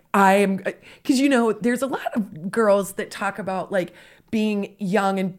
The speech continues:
couldn't wait to get boobs and couldn't wait to get their period because that meant they were a woman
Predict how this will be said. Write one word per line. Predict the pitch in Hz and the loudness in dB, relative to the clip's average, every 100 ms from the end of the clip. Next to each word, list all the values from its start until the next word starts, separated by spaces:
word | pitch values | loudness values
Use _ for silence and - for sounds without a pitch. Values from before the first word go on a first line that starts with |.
| _ | _
couldn't | - - 320 240 | -4 2 4 2
wait | 190 202 208 - | 2 2 0 -4
to | - | -8
get | 185 185 175 - - - - | -2 0 0 -4 -14 -14 2
boobs | 233 202 170 175 | 6 6 4 0
and | 175 | -4
couldn't | - 226 | -2 0
wait | 214 - | 0 -2
to | 180 | -6
get | - | -6
their | 175 | -6
period | 175 - 247 226 190 | -10 -4 2 4 2
because | 175 190 | 0 -4
that | 180 196 | -4 -2
meant | 196 175 | -4 -4
they | 180 | -4
were | 165 165 160 | -2 0 0
a | |
woman | 151 170 185 190 170 - | 0 2 4 4 0 -4